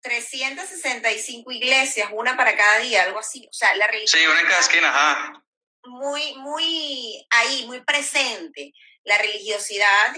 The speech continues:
Speaker 1: y, y por más que sea, bueno, eso queda como en el,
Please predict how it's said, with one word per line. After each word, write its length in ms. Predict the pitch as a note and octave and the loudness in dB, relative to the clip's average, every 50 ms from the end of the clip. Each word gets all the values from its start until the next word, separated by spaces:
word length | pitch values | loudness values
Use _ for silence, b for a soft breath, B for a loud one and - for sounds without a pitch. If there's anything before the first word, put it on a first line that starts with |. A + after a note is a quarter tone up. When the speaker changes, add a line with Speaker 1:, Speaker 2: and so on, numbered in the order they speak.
| A3 - | -10 -14
Speaker 1:
y, 500 | A#3 A3 G#3+ G3+ G3 E3+ - G#3 G3+ F#3+ | -14 -12 -12 -12 -12 -14 -14 -16 -18 -16
y 60 | F#3 | -14
por 160 | G3+ G3+ G3 | -14 -12 -8
más 160 | G3+ G3 G3 - | -8 -8 -8 -8
que 120 | A3+ A#3 | -10 -10
sea, 280 | - - A#3+ A#3+ B3+ B3+ | -8 -4 -2 0 0 2
bueno, 220 | A#3+ G#3+ G3 F#3 F3+ | 2 0 0 -2 -4
eso 160 | F3 - G#3 F#3+ | -6 -10 -12 -4
queda 260 | A3 A3+ A3 A3+ A3+ | 0 2 2 2 0
como 220 | A#3+ A3+ G#3 G3+ | -4 -6 -6 -6
en 320 | F#3+ - F#3 F#3+ F#3 F#3 F#3 | -4 -2 -4 -4 -6 -6 -8
el, 320 | F3 F3+ F#3 F3 - - | -6 -6 -6 -8 -10 -12